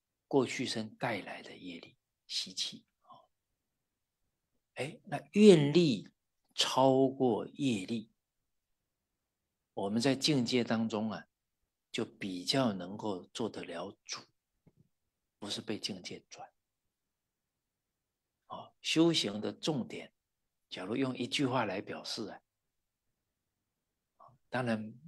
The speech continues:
没有标准答案哦。我们刚刚说修行啊，用一句话表示，老和尚说的“六根接触六尘，不起心、不动念、不分别、不执着”。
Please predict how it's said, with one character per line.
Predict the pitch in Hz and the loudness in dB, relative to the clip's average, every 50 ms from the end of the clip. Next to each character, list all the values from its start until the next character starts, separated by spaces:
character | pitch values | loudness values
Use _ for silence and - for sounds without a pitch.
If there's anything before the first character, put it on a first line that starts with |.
| 165 131 | -14 -8
没 | 113 127 | -6 -4
有 | 120 - | -4 -2
标 | - 117 117 | -2 -2 -2
准 | - - 92 87 | -2 -4 -6 -4
答 | - 95 | -2 0
案 | 104 110 107 | 0 0 0
哦。 | 104 107 98 - - - - - - _ | -2 -4 -8 -10 -14 -18 -20 -20 -20 _
我 | - - 110 | -8 -6 -4
们 | 110 117 120 | -2 -2 0
刚 | - 131 135 135 | 0 0 2 2
刚 | 135 139 | 0 0
说 | 131 135 131 127 | 0 0 -2 -2
修 | - - - 139 139 | 0 2 4 4 4
行 | 139 - - 90 90 90 | 2 0 -2 -6 -6 -8
啊， | 92 - _ _ _ _ _ - | -12 -16 _ _ _ _ _ -6
用 | 139 135 127 - | -6 -6 -4 -6
一 | - 117 117 | -6 -6 -4
句 | - 135 127 | -2 -2 0
话 | 127 131 120 | 2 2 0
表 | - - 87 80 82 | 0 0 -4 -4 -4
示， | - - 110 95 - _ _ _ _ _ _ _ _ _ _ _ _ _ _ _ _ _ _ _ - | -8 -10 -10 -12 -14 _ _ _ _ _ _ _ _ _ _ _ _ _ _ _ _ _ _ _ -10
老 | 87 90 | -8 -6
和 | 98 107 | -4 -4
尚 | 113 110 107 | -4 -4 -4
说 | 104 117 107 | -4 -4 -6
的 | - 101 - - | -6 -6 -8 -2
“六 | 147 165 185 170 143 123 113 | 4 6 8 8 8 6 4
根 | - - 131 127 127 123 | 2 0 0 0 -2 -2
接 | 120 131 127 | -4 -4 -4
触 | 123 127 - 120 | -4 -4 -6 -6
六 | 110 117 120 110 90 | -4 -2 -2 -2 -4
尘， | - - - - - _ _ _ _ _ _ _ _ - | -6 -10 -14 -16 -20 _ _ _ _ _ _ _ _ -4
不 | - 135 | -2 -2
起 | - - 90 87 | -2 -2 -4 -4
心、 | - - - 107 107 104 | -6 -8 -8 -8 -10 -12
不 | - 104 | -14 -12
动 | - - 104 98 92 | -10 -10 -10 -10 -10
念、 | 90 85 85 _ - | -14 -16 -18 _ -8
不 | - 104 | -8 -8
分 | - - 98 92 92 92 | -8 -8 -12 -12 -12 -16
别、 | 95 87 85 _ _ | -20 -20 -20 _ _
不 | - | -18
执 | - - - - | -18 -16 -18 -20
着”。 | - - | -20 -20